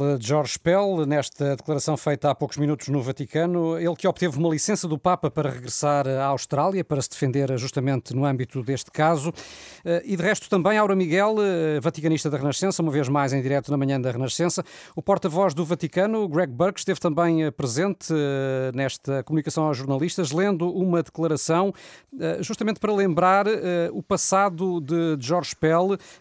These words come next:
em defesa das vítimas de abusos sexuais e, e, eh,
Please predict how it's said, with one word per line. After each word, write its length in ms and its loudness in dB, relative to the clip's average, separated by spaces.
em 100 4
defesa 380 -2
das 200 0
vítimas 540 -2
de 140 0
abusos 280 -2
sexuais 580 -2
e, 80 -2
e, 520 -4
eh, 180 -6